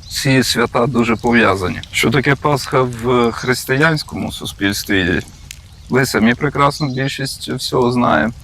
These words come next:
І повернемося до єврейського Песаху, тобто тоді, коли, е, ізраїльський народ виходив з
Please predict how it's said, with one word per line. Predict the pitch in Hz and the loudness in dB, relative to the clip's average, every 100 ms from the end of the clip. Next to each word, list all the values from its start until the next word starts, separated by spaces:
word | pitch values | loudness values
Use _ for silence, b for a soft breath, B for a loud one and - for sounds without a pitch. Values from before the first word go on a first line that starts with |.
| - | 0
І | 120 113 | 2 2
повернемося | - 117 120 113 113 - 110 | 2 0 2 4 2 0 -4
до | 110 113 | 0 0
єврейського | 113 226 - 113 - 113 | 0 -2 -2 -2 -4 -4
Песаху, | - - - - - 131 | -2 -2 0 -2 -2 -6
тобто | 117 113 - | -2 -2 -2
тоді, | - 110 110 113 147 - | -4 -2 0 2 2 2
коли, | 113 113 123 127 135 131 127 - - | 2 4 4 4 4 0 -2 -12 -4
е, | 113 107 107 | 0 0 0
ізраїльський | 220 226 110 - 233 | -2 2 2 0 -2
народ | 220 220 226 - | 0 0 -2 -4
виходив | - - 113 117 113 | -8 -4 -2 -2 -4
з | 110 120 131 | 0 2 2